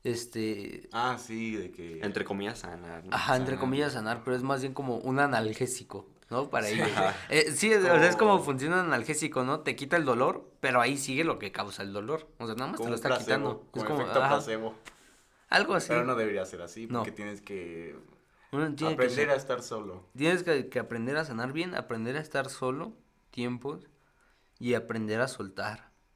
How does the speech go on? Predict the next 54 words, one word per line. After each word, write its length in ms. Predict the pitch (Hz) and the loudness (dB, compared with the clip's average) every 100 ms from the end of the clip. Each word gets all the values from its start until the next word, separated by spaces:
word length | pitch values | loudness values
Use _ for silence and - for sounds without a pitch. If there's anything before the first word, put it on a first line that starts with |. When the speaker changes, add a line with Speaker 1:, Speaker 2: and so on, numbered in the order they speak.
| _ - | _ -10
Speaker 1:
no 140 | 117 | -4
apegarse 840 | 117 117 127 113 101 107 - 110 110 _ - | -4 -4 -6 -4 -4 -6 -12 -18 -20 _ -20
a 40 | |
la 60 | 113 | -18
gente. 380 | - 104 98 - - | -12 -12 -12 -16 -10
Speaker 3:
Lo 120 | 104 | -8
que 80 | - | -4
hablamos 380 | 92 90 90 90 | -2 -2 -6 -8
de 40 | |
Speaker 2:
Y 60 | - | -8
Speaker 1:
Lo 60 | - | -2
que 60 | |
Speaker 2:
también 220 | - 160 113 | 0 2 4
es 40 | |
Speaker 1:
hablamos 80 | 113 | 6
del 60 | 170 165 | 6 4
Speaker 2:
parte 100 | 170 | 0
Speaker 1:
pasado. 200 | 165 - | 2 2
Speaker 2:
dentro 260 | - 160 | 2 2
de 60 | 151 | 2
la 80 | 139 | 2
Speaker 1:
Ajá. 80 | 123 | -2
Speaker 2:
relación, 580 | 127 123 123 123 202 - - | -2 -4 -2 -4 -6 -12 -20
saber, 640 | - 113 104 110 110 110 95 | -10 -8 -4 -2 -4 -6 -10
eh, 280 | 98 92 92 | -12 -10 -8
darse 280 | 107 - 107 | -8 -8 -12
su 100 | 101 | -12
espacio 460 | - 98 95 95 | -8 -8 -8 -12
cada 220 | - 87 87 | -10 -12 -12
quien. 200 | - 92 - - 131 | -16 -20 -18 -12 -8
Speaker 1:
Sí, 160 | - 147 | -2 0
Speaker 2:
O 40 | |
sea, 200 | 117 110 | 0 -2
no 120 | 110 139 | 2 10
Speaker 1:
o 40 | |
sea, 80 | 147 | 10
Speaker 2:
estar, 140 | 156 | 12
Speaker 1:
no 60 | 170 | 8
estar 220 | 175 175 | 8 4
todo 120 | 165 175 | 6 4
el 100 | 170 | 6
tiempo 260 | 170 165 160 | 0 4 6
Speaker 2:
no 80 | |
Speaker 1:
ahí 60 | 143 | 6
Speaker 2:
estar 180 | 147 139 151 | 8 6 8
todo 160 | 135 | 6
el 60 | 131 | 6
Speaker 1:
el 40 | 113 | 4
Speaker 2:
tiempo 340 | 127 127 127 | 0 0 -4
con 140 | 110 | -4
esa 140 | 104 104 95 | -8 -10 -6
Speaker 1:
No. 160 | 120 | -2
Speaker 2:
persona 360 | 123 110 107 98 95 | 0 -2 -4 -10 -12
y 320 | 85 85 | -14 -16